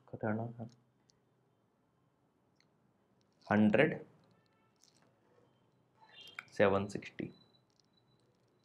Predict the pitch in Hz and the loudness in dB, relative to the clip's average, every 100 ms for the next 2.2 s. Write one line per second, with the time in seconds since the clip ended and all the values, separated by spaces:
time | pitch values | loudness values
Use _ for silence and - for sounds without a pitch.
0 | _ - 123 127 - - - _ _ _ | _ -2 0 0 -6 -16 -20 _ _ _
1 | 113 117 127 135 135 120 117 117 113 110 | -6 -2 -2 0 0 0 0 0 2 2
2 | 117 | 0